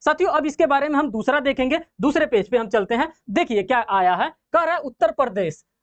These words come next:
अधीनस्थ सेवा चयन आयोग, मीन्स कि यूपी ट्रिपल एससी की बात कर रहा है। किसकी बात कर रहा है साथियों? यूपी ट्रिपल एससी की बात कर रहा है। और यूपी ट्रिपल एससी के द्वारा एक विज्ञप्ति निकाला गया है और उसमें क्या बताया गया है? आपको ये बताया गया है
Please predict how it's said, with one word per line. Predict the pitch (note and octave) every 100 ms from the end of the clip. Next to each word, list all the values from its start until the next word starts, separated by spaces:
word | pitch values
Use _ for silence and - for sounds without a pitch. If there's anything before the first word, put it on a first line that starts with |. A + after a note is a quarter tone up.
| -
अधीनस्थ | A#3+ G#3+ B3+ E4 F#4+ E4+
सेवा | - C4+ C4+ C#4+
चयन | C#4 A#3+ A#3+
आयोग, | G3+ F#3+ E3+
मीन्स | A3 F4
कि | - D#4+ G#3+
यूपी | A3 D4+ - F4
ट्रिपल | E4 B3+ C#4 C4+
एससी | A3 - C4+
की | A3+
बात | F#3 E3+
कर | F#3
रहा | F3
है। | F#3+
किसकी | C4+ -
बात | C#4+ C#4+ C#4
कर | C#4
रहा |
है | C#4+
साथियों? | C#4 C4 B3+ G4+ _ -
यूपी | G#3 E4 G4
ट्रिपल | E4 C#4+ C#4
एससी | B3 - C#4+
की | B3+
बात | G3+ -
कर | F#3
रहा | F#3
है। | - _
और | C4 B3+
यूपी | A3+ B3
ट्रिपल | D#4 C4+ C4+ B3
एससी | A3+ C#4
के | C4+
द्वारा | A#3+ A#3 B3
एक | A#3+ A#3+ _ _ _ -
विज्ञप्ति | F#3+ D#3+ F3+ -
निकाला | C4+ C4+ B3+ C4
गया | B3+ C4+
है | D#4 - -
और | B3+
उसमें | C4 C#4+
क्या | C#4 E4+
बताया | C4 A#3+ F#3+ E3
गया | F3+
है? | G#3 _ -
आपको | B3 C4+
ये | B3
बताया | D4 C#4 G#3 F#3+
गया | F#3 F#3
है | C#4+